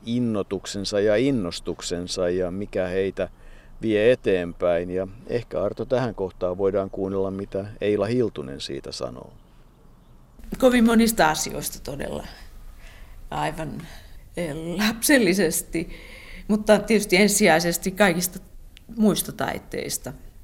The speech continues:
Speaker 2: Oman lajini lisäksi, veistoksien lisäksi, musiikista, balletista, runoudesta, oopperasta, mistä tahansa ja, ja ihmisten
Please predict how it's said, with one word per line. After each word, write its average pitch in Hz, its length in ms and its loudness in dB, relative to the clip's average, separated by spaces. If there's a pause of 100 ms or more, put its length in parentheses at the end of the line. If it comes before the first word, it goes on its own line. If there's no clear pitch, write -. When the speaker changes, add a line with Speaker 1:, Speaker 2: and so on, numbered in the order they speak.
(300)
Speaker 2:
Oman 160 360 -6 (140)
lajini 190 380 4
lisäksi, - 560 -4
veistoksien 151 600 -6 (640)
lisäksi, 156 680 -2 (640)
musiikista, 196 720 0
balletista, 202 840 2 (720)
runoudesta, 180 800 -2 (1080)
oopperasta, 175 640 -6 (840)
mistä 175 280 -6
tahansa 147 640 -6
ja, 151 280 -4 (300)
ja 151 100 -6
ihmisten 151 720 -6